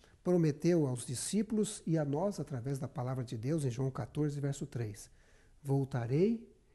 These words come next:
e vos receberei para mim mesmo, para que onde eu estou, estejais vós também." Portanto, eu sugiro a você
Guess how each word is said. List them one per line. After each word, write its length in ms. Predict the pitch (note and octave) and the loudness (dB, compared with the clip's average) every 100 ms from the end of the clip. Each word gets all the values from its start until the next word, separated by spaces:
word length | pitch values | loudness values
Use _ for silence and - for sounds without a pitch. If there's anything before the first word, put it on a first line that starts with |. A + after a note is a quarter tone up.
| _ _ | _ _
e 100 | C3+ | -2
vos 260 | B2+ D3+ C#3 | 2 2 0
receberei 600 | C#3 - B2 A#2 C3 F3+ | -2 -2 -4 -2 2 2
para 260 | - C3 | 2 0
mim 160 | D3 G#3+ | 4 8
mesmo, 400 | G#3 G3+ C3+ A#2 - _ _ _ - - | 10 10 6 -4 -12 _ _ _ -12 -4
para 200 | C#3+ D3 | -2 0
que 180 | - | 4
onde 260 | D#3+ A3+ G#3 | 8 8 8
eu 140 | A3 | 8
estou, 640 | G#3 - - F3+ A3 A#3+ - _ _ | 8 4 0 4 4 0 -10 _ _
estejais 1000 | D#3 - - C3+ A2+ B2+ D3+ F3 - - _ _ _ | -6 -4 -2 -2 -2 -4 -4 -6 -10 -20 _ _ _
vós 540 | A#2+ A2+ B2+ B2+ - - _ _ | -6 -4 -4 -6 -14 -20 _ _
também." 440 | - A2 G#2 G2+ - _ _ _ _ _ _ _ _ _ - | -6 -4 -6 -8 -12 _ _ _ _ _ _ _ _ _ -4
Portanto, 480 | F3 E3 A#3 A3+ - _ _ - | -2 4 2 2 -6 _ _ -2
eu 120 | F#3+ | 0
sugiro 480 | F#3+ G#3+ F3 F#3 F#3+ | 2 0 0 2 2
a 40 | |
você 520 | E3 E3 - - G#2+ | 2 -2 -2 -6 -6